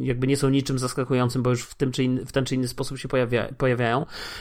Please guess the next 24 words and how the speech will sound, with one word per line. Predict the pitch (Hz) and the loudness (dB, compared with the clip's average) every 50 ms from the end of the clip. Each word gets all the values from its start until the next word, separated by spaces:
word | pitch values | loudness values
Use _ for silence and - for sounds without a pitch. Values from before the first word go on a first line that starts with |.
| - - - | -14 -6 -2
ale | - 143 143 | 0 0 0
w | - - | 0 2
tej | - 165 165 175 175 | 4 6 6 6 6
grze | 139 127 120 127 143 143 147 151 | 2 0 0 2 2 2 2 2
jakby | 147 143 143 147 156 147 | 2 2 2 2 2 2
gdzieś | 139 127 147 139 - | 2 0 -2 -2 0
tam | - 147 139 | 0 0 2
to | 165 160 | 2 2
było, | 175 165 | 2 2
więc | 139 131 - - | 2 0 -2 -4
myślę, | - - 170 156 | -4 -2 0 0
że | 147 135 | 0 0
w | 165 | 0
ogóle | 180 - 240 190 - | 0 2 2 2 2
powrót | - - 165 160 175 170 156 131 | 2 2 2 2 4 2 2 2
do | 131 143 | 0 -2
te-, | 139 - - | -2 -2 -4
poza | - 135 135 151 143 | -4 0 0 2 2
tym, | 156 160 | 2 4
no | 165 | 4
i | 165 | 4
Star | 160 - 170 165 | 4 4 4 4
Warsy, | 180 202 190 160 - - 107 101 | 6 6 6 6 4 0 -2 -4
wiesz. | 110 110 - - - | -4 -6 -6 -8 -12